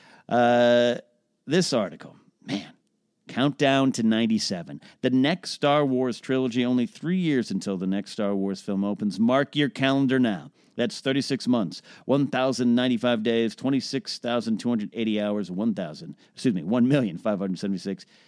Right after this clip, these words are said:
uh, and eight hundred minutes starts Chris Gore's article. And I'm gonna read some of the stuff here.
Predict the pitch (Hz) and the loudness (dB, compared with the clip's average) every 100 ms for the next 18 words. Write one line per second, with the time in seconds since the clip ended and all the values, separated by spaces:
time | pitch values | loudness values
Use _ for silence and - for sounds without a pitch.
0 | _ _ - 73 69 67 80 90 92 87 | _ _ -20 -16 -16 -16 -10 -6 -4 -4
1 | 80 85 71 - - _ _ - - 87 | -6 -8 -8 -14 -16 _ _ -20 -8 -8
2 | - - 95 - - 82 80 - - 82 | -8 -10 -10 -10 -10 -10 -10 -14 -14 -14
3 | 76 - 71 _ _ _ _ _ _ _ | -12 -18 -20 _ _ _ _ _ _ _
4 | _ 127 135 143 139 139 - _ _ _ | _ 2 4 4 2 0 -4 _ _ _
5 | _ _ _ _ - 165 180 180 175 175 | _ _ _ _ -6 0 2 4 4 4
6 | 160 143 - 151 135 147 156 175 170 | 4 2 2 2 2 0 2 0 -2